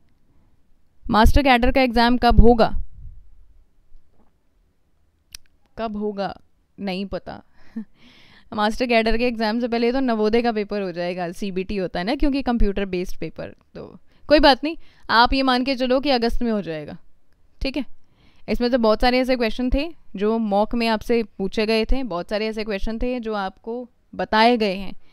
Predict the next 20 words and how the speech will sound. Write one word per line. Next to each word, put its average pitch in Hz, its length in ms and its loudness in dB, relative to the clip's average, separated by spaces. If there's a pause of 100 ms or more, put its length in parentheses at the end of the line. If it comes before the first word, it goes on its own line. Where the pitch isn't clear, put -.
(300)
एक 240 140 2
वीडियो 262 280 4
मैं 349 120 8
बनाऊंगी 277 500 4 (320)
जिसमें 254 500 0 (100)
इसका 277 340 2
स्क्रीनशॉट 269 760 -2
और 214 320 2
जो 208 160 -4
हमारी 214 580 -4 (260)
पीडीएफ़्स 240 540 0
हैं 226 140 -2
उनका 214 320 0
स्क्रीनशॉट, 214 640 -2 (300)
आपके 233 460 0
एक्सपोजर, 226 640 0
आपके 196 320 -4
एक्सपीरियंसेस 220 720 -2
का 233 260 -6 (300)
बनाएंगे, 254 540 2